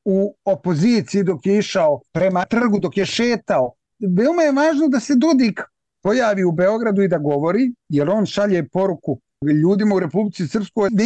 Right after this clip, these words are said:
on ima težinu u politici, ne samo u Republici Srpskoj ili Bosni i Hercegovini, nego možda čak u regionu, jer, Bože moj, on se obraća na velikom mitingu u Srbiji, a s druge strane, čini mi se da Vučiću treba Republika Srpska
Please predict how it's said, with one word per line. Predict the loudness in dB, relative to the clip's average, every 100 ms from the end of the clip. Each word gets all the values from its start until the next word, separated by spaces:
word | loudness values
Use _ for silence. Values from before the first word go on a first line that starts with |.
| 4
on | 4
ima | 2 0 -2
težinu | -2 0 2 2 0
u | -2
politici, | -2 -2 -2 -4 -4
ne | 0 0
samo | 0 2
u | 2
Republici | 0 -2 -2 -2
Srpskoj | -4 -4 -2
ili | -2 0
Bosni | -2 -2 -2
i |
Hercegovini, | 0 -2 0 2 2 2
nego | 2 0
možda | 0 0 -2
čak | -4 -4 _ _ _
u | -2
regionu, | -2 0 0 2 2 0
jer, | 0 -2
Bože | -2 -2 -2
moj, | 0 0 2
on | 0 -2 -2
se | 0
obraća | 0 0 -4 -4 -4 0
na | 0
velikom | 0 0 -2 -4 -2
mitingu | 0 0 0 0 0
u | -2
Srbiji, | 0 2 4 2 0 _ -20 _
a | -6
s | -2
druge | 0 0 -2
strane, | 0 0 2 2 0
čini | 0 2 2
mi | 2
se | 2
da | 0
Vučiću | 2 2 0 -2 -4 -4 -4
treba | -2 0 2 2
Republika | 0 0 0 0 -2
Srpska | -2 -4 -4 -4 -4